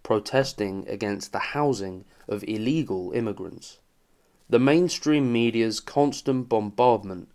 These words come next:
of the narrative that immigrant hotels are places of feather beds and luxury, and their endless hype about an invasion of refugees in dinghies, had stirred up people's fears and frustrations, and erupted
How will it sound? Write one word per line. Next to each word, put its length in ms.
of 180
the 80
narrative 640
that 180
immigrant 460
hotels 720
are 100
places 540
of 140
feather 480
beds 420
and 220
luxury, 600
and 180
their 240
endless 460
hype 480
about 260
an 120
invasion 580
of 160
refugees 720
in 220
dinghies, 560
had 260
stirred 480
up 180
people's 480
fears 460
and 200
frustrations, 920
and 180
erupted 640